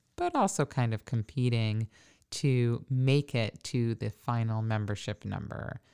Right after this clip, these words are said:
Um, you know, when people start talking about, "Well, I've brought in some new members, have you?"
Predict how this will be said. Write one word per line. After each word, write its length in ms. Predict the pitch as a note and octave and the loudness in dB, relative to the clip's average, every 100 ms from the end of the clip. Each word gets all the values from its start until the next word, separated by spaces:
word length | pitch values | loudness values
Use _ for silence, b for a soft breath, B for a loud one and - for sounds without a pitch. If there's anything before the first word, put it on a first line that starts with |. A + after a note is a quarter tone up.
| b b b b - | b b b b -8
Um, 100 | A2+ B2 | -6 -2
you 120 | B2 | 0
know, 140 | A2+ | 2
when 180 | A2 A2+ | 0 -2
people 280 | - B2+ B2+ | -4 -6 -4
start 260 | - C3 | -2 -2
talking 380 | - A#2 A#2+ A#2+ | 0 -2 0 -2
about, 320 | A2+ A2 G#2+ | 0 -2 -2
"Well, 120 | A2+ A#2+ | -2 -2
I've 260 | C3 B2 | -2 -2
brought 240 | - A2+ A2 | -2 -2 0
in 180 | A2 G#2+ | 0 -2
some 220 | - A2+ | -2 0
new 140 | A2 | 0
members, 640 | G#2 G2+ G#2 G#2 G2+ G2+ - | 0 -2 -2 -2 -2 -4 -6
have 200 | A2+ G#2 | -6 -2
you?" 560 | C3 D#3+ A#2+ A2 G#2+ | 2 4 4 2 0